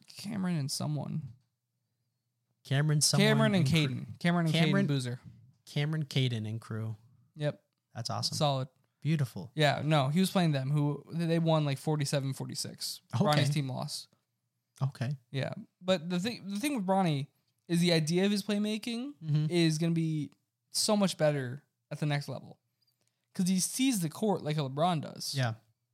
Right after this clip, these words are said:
Speaker 1: Not like, you know, he's not, he's not out there assist hunting with, with high schoolers.
Speaker 2: Yeah.
Speaker 1: He's going, "I'll show you this part of my game. I'll show you how fluid my jumper is,
Speaker 2: Mm-hmm.
Speaker 1: and then I'll be, you know, assist hunting."
Speaker 2: I dig it.
Speaker 1: So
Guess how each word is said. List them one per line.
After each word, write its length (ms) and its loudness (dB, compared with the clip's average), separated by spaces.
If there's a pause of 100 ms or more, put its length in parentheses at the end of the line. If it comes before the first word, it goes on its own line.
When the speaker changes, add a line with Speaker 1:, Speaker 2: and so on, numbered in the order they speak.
(220)
Speaker 1:
Not 140 2
like, 260 0 (460)
you 80 -8
know, 220 -4 (500)
he's 140 2
not, 240 4
he's 140 2
not 300 0 (380)
out 140 0
there 120 2
assist 320 -2
hunting 320 0
with, 140 -4 (120)
with 160 -12
high 120 2
schoolers. 480 -10
Speaker 2:
Yeah. 300 -2 (180)
Speaker 1:
He's 120 -4
going, 180 2
"I'll 160 0
show 120 0
you 120 2
this 140 0
part 160 0
of 60 -2
my 100 0
game. 360 -4 (420)
I'll 100 0
show 120 0
you 120 2
how 100 2
fluid 260 0
my 120 2
jumper 340 -2
is, 340 -4
Speaker 2:
Mm-hmm. 200 0 (300)
Speaker 1:
and 80 -2
then 100 2
I'll 120 2
be, 380 0
you 120 -4
know, 120 -2
assist 280 -2
hunting." 260 -10 (960)
Speaker 2:
I 60 -8
dig 160 -4
it. 120 -4 (260)
Speaker 1:
So 320 -2